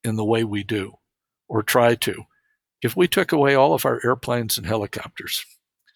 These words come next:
We took away all of our bulldozers and engines, and we took away all our pumps and chainsaws. What kind of firefighting could we do? It'd be preposterous.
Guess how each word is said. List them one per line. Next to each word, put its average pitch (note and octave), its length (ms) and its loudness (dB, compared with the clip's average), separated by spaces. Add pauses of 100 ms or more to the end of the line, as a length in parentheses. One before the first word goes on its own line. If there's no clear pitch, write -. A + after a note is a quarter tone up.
(500)
We A#2 160 -2
took C#3+ 180 0
away C3+ 180 6
all B2 220 6
of A2+ 100 0
our B2 140 2
bulldozers G#2 800 -2 (160)
and G#2 180 -6
engines, A2+ 560 -6 (100)
and A#2+ 120 -6
we A#2 40 0
took D3 220 0
away C3+ 220 6
all B2+ 180 6
our A#2 220 2 (100)
pumps B2 420 0 (140)
and G#2+ 360 -6 (640)
chainsaws. - 680 -4 (1400)
What - 200 2
kind F3+ 220 2
of D3+ 80 0
firefighting B2+ 920 0
could A2 180 -6
we G#2+ 140 -4
do? F#2+ 340 -8
It'd F3+ 220 0
be F#3 100 0
preposterous. - 920 -2